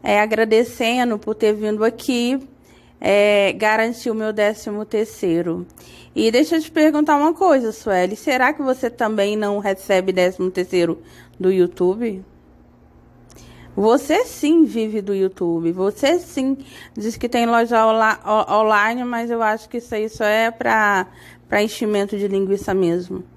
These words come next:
tá? Dinheiro do YouTube é muito bom, não vou ser hipócrita, claro que é, gente. Todo o dinheiro que entra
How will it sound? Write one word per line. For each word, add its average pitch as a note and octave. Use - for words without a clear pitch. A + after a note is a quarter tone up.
tá? F#3
Dinheiro A3+
do A3
YouTube G#3+
é G#3+
muito A3
bom, G#3
não A3+
vou A3+
ser G#3+
hipócrita, F3+
claro A3
que G#3+
é, F#3+
gente. F3
Todo C#4
o C#4
dinheiro A#3
que A#3+
entra G3+